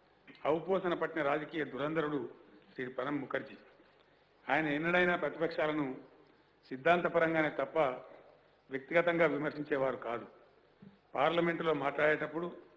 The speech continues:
ఏదైనా తప్పు దొర్లితే వెంటనే సభను క్షమాపణ కోరేవారు.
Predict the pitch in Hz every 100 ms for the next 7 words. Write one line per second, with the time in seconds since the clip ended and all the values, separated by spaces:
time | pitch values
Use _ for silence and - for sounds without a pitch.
0 | _ _ _ _ _ 151 165 160 147 143
1 | 143 151 156 175 170 120 - - - -
2 | - _ _ _ _ 127 156 180 185 175
3 | 160 160 - 143 156 151 143 143 139 117
4 | 95